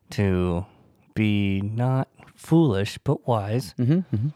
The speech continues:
Speaker 1: You know, so we can have the
Speaker 2: Well,
Speaker 1: ability to not only
Speaker 2: what
Speaker 1: take care of our family, but take care of others, like our neighbors and
Speaker 2: we need
Speaker 1: stuff
Speaker 2: to,
Speaker 1: too.
Speaker 2: we need to work.
Speaker 1: Yeah.
Speaker 2: Right? I mean, that's, that's a scriptural thing that we need to
Speaker 1: But,
Speaker 2: do.
Speaker 1: but I'm talking, like, do you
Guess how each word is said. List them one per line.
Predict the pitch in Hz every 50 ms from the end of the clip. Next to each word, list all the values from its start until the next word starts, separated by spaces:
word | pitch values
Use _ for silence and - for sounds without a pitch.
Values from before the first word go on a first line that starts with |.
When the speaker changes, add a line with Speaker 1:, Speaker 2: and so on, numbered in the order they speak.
| _ _ _ _ _ _ _ _ _ _ _ -
Speaker 1:
You | 139 131
know, | 135 135
so | 123 - - 170
we | 165 175 185 156
can | - - 180 170 175
have | 196 196 196 170 139
the | - 135 131 123 123 123 117 -
Speaker 2:
Well, | 131 135 123 - 110 139 -
Speaker 1:
ability | 139 135 127 160 160 165 160 156 151 139
to | - - 147
not | 139 147 156 175
only | 202 196 170 147
Speaker 2:
what | 120 131
Speaker 1:
take | 151 143
care | - 170 160
of | 147
our | 147 131
family, | - 156 147 156 156
but | 143 143 139
take | - 175 170 143
care | - 160 147
of | 131
others, | 131 131 135 147 131 98 - -
like | 127 127 101
our | - 123 120
neighbors | 127 127 143 156 156 120 107
and | 104
Speaker 2:
we | 101 98
need |
Speaker 1:
stuff | 98 117 101 -
Speaker 2:
to, | - 135
Speaker 1:
too. |
Speaker 2:
we | 113 92
need | 92 90
to | 95
work. | 101 113 98 85 - - - - - - _ - _ _ _ _ - _ _ _ _ _ -
Speaker 1:
Yeah. | - 98 101 113 - 349 - - -
Speaker 2:
Right? | 123 120 107 120 - _ _ _ -
I | -
mean, | 98 92
that's, | 82 80 - - -
that's | - 80 80 - -
a | 90 90 85 82 78
scriptural | - - - 85 82 - - - 104 -
thing | - 85 85 98 117 113 -
that | -
we | 90 90
need | 87 92
to | 101 131
Speaker 1:
But, | 156 107
Speaker 2:
do. | 85 107 123 -
Speaker 1:
but | 151 135 131
I'm | 135 135 131
talking, | - 139 131 123
like, | 113 110 107 104 - - - - - - _ _
do | - 127
you | 127 127 123 120 117 117 113 110 107 101 98